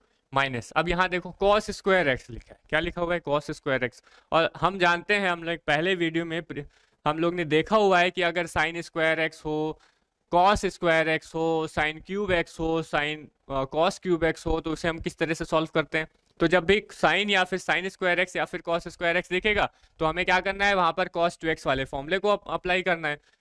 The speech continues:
चलो एक बार और देख लेते हैं। तो ये हो जाएगा हमारे पास cos टू एक्स के दो फॉर्मूले, एक होता है वन माइनस टू sin स्क्वायर x, दूसरा होता है टू cos स्क्वायर x minus वन। तो हमें क्या चाहिए? cos की वैल्यू चाहिए, तो हम दूसरा फॉर्मूला लगाएंगे टू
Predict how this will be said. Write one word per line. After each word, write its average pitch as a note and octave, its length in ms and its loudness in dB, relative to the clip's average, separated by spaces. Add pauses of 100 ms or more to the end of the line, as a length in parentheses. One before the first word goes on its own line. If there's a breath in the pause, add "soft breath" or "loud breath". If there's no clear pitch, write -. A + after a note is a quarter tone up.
(120)
चलो F#3 180 0
एक F3+ 140 2
बार E3 180 4
और D#3+ 140 4
देख F3 180 -4
लेते E3+ 240 -4
हैं। D3 120 -6 (480)
तो D3+ 60 -2
ये E3 80 4
हो F3+ 100 4
जाएगा E3+ 320 2
हमारे D#3+ 240 -2
पास D#3+ 380 -2
cos D#3 260 -2
टू D#3 60 -6
एक्स C#3+ 220 -2
के D3+ 120 -4
दो D#3 140 -4
फॉर्मूले, D#3+ 380 -2 (100)
एक D#3+ 140 0
होता E3 220 0
है D#3+ 80 4
वन D#3 180 0
माइनस D#3+ 340 -4
टू F3 120 -8
sin E3 240 -2
स्क्वायर E3+ 400 0
x, - 140 -10
दूसरा C#3+ 260 -6
होता D3+ 200 0
है D3 60 2
टू F3+ 240 -10
cos C#3 200 -6
स्क्वायर B2 340 -4
x - 140 -14
minus G3 280 -2
वन। D3+ 160 -4 (320 soft breath)
तो - 60 4
हमें F3+ 220 2
क्या E3 160 2
चाहिए? D3+ 280 -6
cos D#3 300 -4
की G3 100 -4
वैल्यू F3+ 220 0
चाहिए, E3+ 300 -2
तो C#3 120 -6
हम C3 140 -8
दूसरा B2 260 -2
फॉर्मूला E3+ 300 -2
लगाएंगे D3 420 -2
टू E3 200 -4